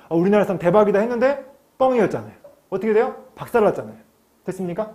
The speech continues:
그러니까 지금 노벨상 받을 수 있음에도 불구하고 사람들이 위험을 무릅써야 한다는 거예요. 뭐? 개망신의 위험을 무릅써야 한다는 거죠.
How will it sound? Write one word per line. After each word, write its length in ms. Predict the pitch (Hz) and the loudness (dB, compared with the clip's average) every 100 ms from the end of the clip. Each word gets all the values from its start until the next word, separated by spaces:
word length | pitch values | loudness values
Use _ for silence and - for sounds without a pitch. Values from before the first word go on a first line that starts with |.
| - _ _ _ | -18 _ _ _
그러니까 460 | 254 247 226 - - _ _ | -4 -2 -2 -4 -12 _ _
지금 640 | - 233 233 240 214 120 - - _ _ _ _ - | -12 -4 -2 -2 -2 -8 -14 -20 _ _ _ _ -6
노벨상 640 | 190 220 277 269 269 262 | -4 0 0 0 -2 -2
받을 320 | 151 180 240 | -4 -4 -4
수 120 | - | -6
있음에도 560 | 190 - 240 247 240 254 | -8 -8 -6 -4 -2 -4
불구하고 920 | 160 160 180 156 180 233 180 - - _ _ _ _ _ _ _ _ | -6 -4 -4 -4 -6 -2 -2 -2 -10 _ _ _ _ _ _ _ _
사람들이 680 | - 262 262 202 220 220 - - _ _ _ | -8 -6 -4 -4 -6 -8 -12 -20 _ _ _
위험을 440 | 156 214 269 262 | -8 -2 0 0
무릅써야 320 | 170 196 208 | -2 -2 0
한다는 300 | 180 202 170 | 2 0 -2
거예요. 200 | 123 104 98 _ _ _ _ _ _ - | -4 -10 -16 _ _ _ _ _ _ 0
뭐? 300 | 202 262 - | 2 2 -4
개망신의 760 | - 160 220 240 233 214 196 | -8 -6 -4 -4 -6 -6 -4
위험을 480 | 143 147 180 247 262 - _ _ | -4 -4 -4 -6 -8 -18 _ _
무릅써야 300 | 147 143 139 | -6 -4 -4
한다는 280 | 151 165 120 | -4 -8 -8
거죠. 220 | - - | -16 -20